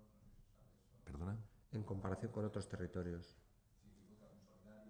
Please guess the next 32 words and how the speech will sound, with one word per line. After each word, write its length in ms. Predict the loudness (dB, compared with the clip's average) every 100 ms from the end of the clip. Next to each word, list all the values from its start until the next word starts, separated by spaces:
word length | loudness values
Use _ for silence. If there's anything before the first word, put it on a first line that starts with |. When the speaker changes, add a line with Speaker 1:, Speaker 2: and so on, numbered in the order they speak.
| -14 -16 -18 -20 -16 -2
Speaker 1:
Guipúzcoa 440 | 4 6 6 6
es 40 | 10
muy 140 | 10
solidaria, 680 | 10 6 6 4 2 0 -4 -8 -16 -18 -20 -10 2
muy, 300 | 6 6 4 -2 -6
<laughs> 180 | -4 0
muy 180 | 2 2
solidaria. 580 | 4 2 2 0 -2 -6 -12 -20 -20 -20 -20 -20 -20 -20 -20 -20 -20 -20 -20 -12 -8 -4
Hombre, 240 | 0 2 2
Vizcaya 360 | 2 6 8
me 60 | 8
imagino 300 | 6 6 6
que 80 | 6
tiene 200 | 6 6
también 260 | 6 6
un, 360 | 6 6 6 4
un 140 | 4
amplio 220 | 4 4 2
espectro, 480 | 2 0 4 4
pues, 160 | 6 2 2
también 240 | 0 0
por 80 | 2
la 100 | 2
población, 480 | 2 0 0 2 4
¿no? 220 | 2 2
Y, 380 | 2 0 -2 -6 -10 -20 -20 -10
y 240 | 0 2 2
en, 460 | 0 -2 -2 -2
en 160 | -2 2
Álava 240 | 4 4
es 80 | 2
menor, 400 | 4 6 4 4